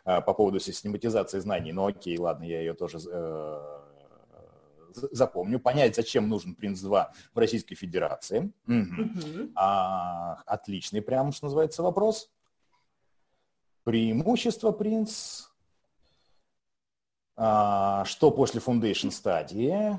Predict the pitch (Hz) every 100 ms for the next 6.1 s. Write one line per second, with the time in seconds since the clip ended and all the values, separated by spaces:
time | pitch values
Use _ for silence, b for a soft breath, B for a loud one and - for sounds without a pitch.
0 | - 139 131 127 - - 113 127 117 110
1 | 107 98 - 90 - - 71 87 82 -
2 | - - 104 - - 139 123 110 107 104
3 | 113 92 90 95 78 98 90 90 95 90
4 | 87 85 82 82 95 - 90 - 85 101
5 | 95 80 90 98 - 78 - 101 - 190
6 | 214